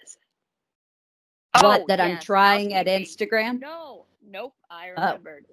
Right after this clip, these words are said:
Speaker 1: So that being said, I also wanted to mention anyone that's reviewed us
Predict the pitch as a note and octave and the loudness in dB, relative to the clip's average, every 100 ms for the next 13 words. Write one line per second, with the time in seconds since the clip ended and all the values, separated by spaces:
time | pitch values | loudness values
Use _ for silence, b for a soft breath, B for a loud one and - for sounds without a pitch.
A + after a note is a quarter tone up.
0 | _ A3 G3+ F3+ - _ _ _ _ A3 | _ -10 -10 -10 -16 _ _ _ _ -8
1 | A3 A#3+ C4 A#3 A3 - G#3+ F#3 F3+ F3+ | -6 -6 -10 -14 -16 -16 -12 -10 -8 -8
2 | G#3 - G#3 G3+ G3 F3 D#3+ - D#3 F3 | -10 -14 -18 -18 -18 -16 -16 -16 -14 -12
3 | A3+ A#3 G#3 F3+ - F#3 E3 D#3+ E3 E3+ | -12 -12 -10 -12 -12 -12 -12 -8 -6 -4
4 | E3+ - | -4 -8